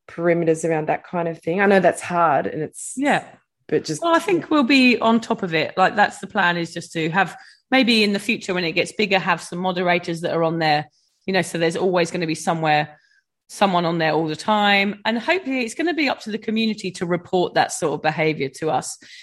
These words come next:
Speaker 2: If somebody isn't
Speaker 1: Awesome.
Speaker 2: helpful, there's not gonna be the opportunity for us to read every single post, every single minute of every s-, every day.
Speaker 1: Of course.
Speaker 2: So we'll
Speaker 1: Mm-hmm.
Speaker 2: have to get some moderators on board to help us out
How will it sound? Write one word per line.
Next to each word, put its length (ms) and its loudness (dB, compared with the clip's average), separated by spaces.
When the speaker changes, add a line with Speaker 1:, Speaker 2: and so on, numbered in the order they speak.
Speaker 2:
If 180 2
somebody 540 4
isn't 220 2
Speaker 1:
Awesome. 100 -6
Speaker 2:
helpful, 640 0
there's 140 2
not 180 2
gonna 160 2
be 140 2
the 100 2
opportunity 480 -4
for 140 -4
us 140 0
to 120 -12
read 320 -4
every 280 2
single 340 -6
post, 440 -2
every 220 0
single 320 -6
minute 240 0
of 100 -2
every 200 0
s-, 120 -10
every 280 2
day. 300 6
Speaker 1:
Of 80 -8
course. 100 -20
Speaker 2:
So 220 4
we'll 120 4
Speaker 1:
Mm-hmm. 80 0
Speaker 2:
have 120 2
to 80 -4
get 160 4
some 200 -2
moderators 680 2
on 160 -4
board 400 0
to 80 -10
help 340 -2
us 180 -10
out 420 4